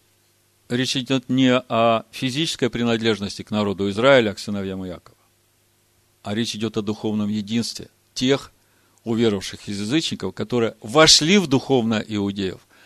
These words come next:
обрезали своё сердце и дали там место Слову Всевышнего. Ну, теперь, что говорит Всевышний об этих процессах через своих пророков?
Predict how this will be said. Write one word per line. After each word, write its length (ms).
обрезали 640
своё 320
сердце 480
и 120
дали 340
там 300
место 640
Слову 460
Всевышнего. 540
Ну, 160
теперь, 400
что 440
говорит 340
Всевышний 580
об 220
этих 220
процессах 800
через 320
своих 260
пророков? 420